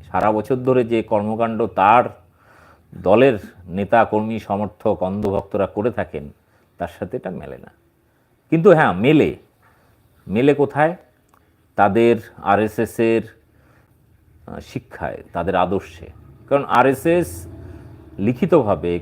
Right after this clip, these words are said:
খ্রিস্টানদের শত্রু মনে করে এবং ভারতবর্ষের ক্ষেত্রে যারা খ্রিস্টান ধর্মাবলম্বী হচ্ছেন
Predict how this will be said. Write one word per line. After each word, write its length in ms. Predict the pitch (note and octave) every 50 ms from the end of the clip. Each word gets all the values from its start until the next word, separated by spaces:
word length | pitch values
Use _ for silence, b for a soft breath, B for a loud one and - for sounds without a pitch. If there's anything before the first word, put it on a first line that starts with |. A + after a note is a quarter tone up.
| - -
খ্রিস্টানদের 760 | - A2+ A2 - - - D3+ C3+ A#2 G2+ F2 E2+ E2 E2 E2 D#2+ - - - - - - - - - - - - - _ - _ _ - _ _ _ _ _ _ _ _ _
শত্রু 380 | - - C#3 C3 - - A2+
মনে 200 | F2+ - D2 C2+
করে 220 | - - - - - _ _ _ _ _ _ _ b b b b b b b b b
এবং 240 | - G#2 A#2+ C3+ C#3+
ভারতবর্ষের 640 | B2 B2+ C3 D3 D3 C#3+ E3+ E3+ D#3 - - E3 C3
ক্ষেত্রে 460 | - - A2 F2+ - - A#2+ C3+ E3
যারা 220 | D#3 B2 G#2+ A2 A2
খ্রিস্টান 540 | - A#2+ G#2+ - - - B2+ B2 B2+ A#2+
ধর্মাবলম্বী 840 | G#2 G#2 G2+ G#2+ A2 A2+ G#2+ G#2+ G#2 G#2+ G#2+ G2+ A2 A2+ A2 A2 G#2+ - _ _ _ _ -
হচ্ছেন 480 | B2 C3 B2+ - - - D#2+ C2+ C2+